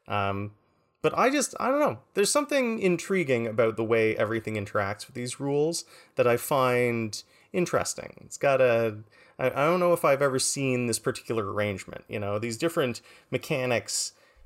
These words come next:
are evocative of other R P Gs, but I've never really seen them put together in this particular way.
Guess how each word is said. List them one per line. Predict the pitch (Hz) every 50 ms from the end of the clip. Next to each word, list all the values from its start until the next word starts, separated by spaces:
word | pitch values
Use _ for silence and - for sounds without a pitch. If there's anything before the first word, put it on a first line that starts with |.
| - -
are | - 131 131 131
evocative | 127 117 135 131 135 143 - 139 117 107
of | 110 104 98
other | 107 101 98 95 - - - -
R | - 120 110 104
P | - 113 107
Gs, | 98 104 101 92 85 87 -
but | - 107 123
I've | 147
never | 180 190 180
really | 175 170 147 139
seen | - - 143 127 120
them | 113 107
put | - - - -
together | 110 107 107 107 110 104 101
in | 101
this | 101 101
particular | - - 107 - 110 101 107 101 95 95
way. | 95 98 98 98 117 143 156